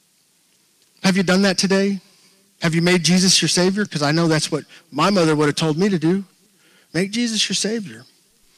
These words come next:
Ask him to be in charge of your life. Have you done that yet? Well, we're gonna have an invitation in just a few moments, and when that happens, I'm gonna ask you to stand, and we're gonna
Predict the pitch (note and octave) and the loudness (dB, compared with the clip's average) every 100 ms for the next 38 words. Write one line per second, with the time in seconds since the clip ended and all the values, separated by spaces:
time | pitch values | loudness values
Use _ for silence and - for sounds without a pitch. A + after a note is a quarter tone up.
0 | _ _ - F3+ G#3 - A3 G3+ G#3 F#3+ | _ _ -2 2 2 0 -2 0 2 2
1 | - G#3 G3+ F#3+ G3+ G3 F#3+ D3 - - | 0 -4 -4 -4 -2 -2 -6 -12 -18 -20
2 | _ _ _ _ _ _ - C#3+ E3+ G3 | _ _ _ _ _ _ -8 -4 -2 0
3 | G#3 G3+ A3+ A3 F#3+ _ _ _ _ _ | -2 -2 -6 -8 -14 _ _ _ _ _
4 | _ _ _ _ _ _ _ _ _ - | _ _ _ _ _ _ _ _ _ -6
5 | F#3 G#3+ A3 A3 G#3 G#3 G3 G3+ F#3 F3 | 0 2 2 2 2 2 2 2 2 0
6 | E3+ - F#3 G3 F3 E3+ F3+ - E3 F#3 | -2 -2 -2 0 0 -2 -4 -4 0 2
7 | F#3 E3+ E3+ F3+ E3+ E3 D#3 D3+ - F3 | 2 2 0 0 0 2 0 0 -2 0
8 | - D3 D#3 D#3+ C#3 D3 F3 D#3+ | 0 0 0 -2 -4 -2 -2 -2